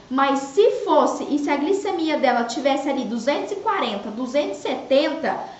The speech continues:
a gente vai atender, a gente vai tratar o foco de infecção,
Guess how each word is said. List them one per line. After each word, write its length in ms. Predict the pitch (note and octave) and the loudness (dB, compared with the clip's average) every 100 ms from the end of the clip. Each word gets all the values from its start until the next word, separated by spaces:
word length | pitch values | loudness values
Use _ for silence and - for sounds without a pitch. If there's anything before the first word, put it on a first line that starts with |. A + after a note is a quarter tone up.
| - | -8
a 100 | G#3+ | -6
gente 320 | A#3 A3 - | -4 -6 -6
vai 400 | G#3+ C4 C#4 D4+ | -2 2 2 0
atender, 500 | B3 A#3+ C4 G#3 B3 | -4 -4 -4 2 2
a 60 | B3+ | 2
gente 300 | A#3+ A3+ A3+ | -2 -6 -4
vai 260 | A3+ D4 F#4 | 0 0 -2
tratar 300 | D4+ D4 C4+ | -2 -2 -2
o 80 | |
foco 180 | C4+ B3 | -2 -4
de 60 | B3+ | -6
infecção, 560 | - G#3+ - B3+ D4 | -6 -6 -4 -2 -2